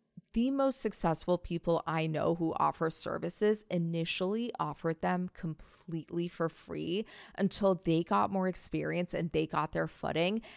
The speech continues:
And then they've raised their prices only to the level that they subconsciously know they can handle.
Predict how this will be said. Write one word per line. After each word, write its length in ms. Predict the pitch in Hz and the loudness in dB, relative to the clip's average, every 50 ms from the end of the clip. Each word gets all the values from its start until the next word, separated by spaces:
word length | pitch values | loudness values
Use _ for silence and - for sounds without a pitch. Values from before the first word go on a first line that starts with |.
| - - - | -12 -4 2
And 180 | 196 196 196 | 4 4 6
then 200 | 196 208 208 190 - | 6 4 2 2 0
they've 260 | 202 214 233 214 - - | 2 0 0 0 -4 -8
raised 460 | 156 151 165 175 175 180 196 - - | -10 -4 -2 0 0 0 -2 -2 -2
their 160 | 220 208 196 | 0 0 0
prices 680 | 185 - - - 143 147 151 - - 196 202 208 196 - - - | -2 -4 -6 -6 -4 -4 -4 -4 0 0 0 0 0 -2 -6 -4
only 760 | - 190 185 190 202 214 220 226 247 254 262 277 277 269 262 247 - - - - _ _ - - | -2 0 0 0 0 0 -2 -2 -2 -2 -2 -2 -2 -4 -4 -6 -10 -20 -20 -20 _ _ -6 -4
to 280 | - - - 226 214 | -4 -2 0 -2 2
the 160 | - 220 202 | 2 2 2
level 720 | 190 165 156 160 156 160 160 - 190 202 214 220 214 - - | 2 0 0 0 -2 -2 0 2 2 4 4 2 0 -2 0
that 280 | - 180 175 - _ - | 0 0 0 0 _ 4
they 180 | 170 165 175 | 4 4 4
subconsciously 1500 | 170 - - - 185 165 - - - - - - - - - 165 165 165 170 - - 202 196 - - - 208 214 214 214 | 2 0 -2 0 -2 -2 -2 -6 -18 -16 -14 -14 -10 -2 0 0 0 0 0 -2 -2 0 0 0 0 2 2 2 2 2
know 600 | 196 185 180 175 175 175 165 165 165 165 170 160 | 0 0 0 2 2 2 2 4 4 4 4 2
they 200 | 160 - 160 156 | 0 0 -2 -4
can 220 | - - 165 147 151 | -2 -4 -4 -4 -4
handle. 840 | 185 185 175 165 - - 58 - - - - - 85 87 196 202 | -2 -2 -2 -2 -2 -2 -6 -6 -6 -6 -6 -4 -4 -4 -6 -6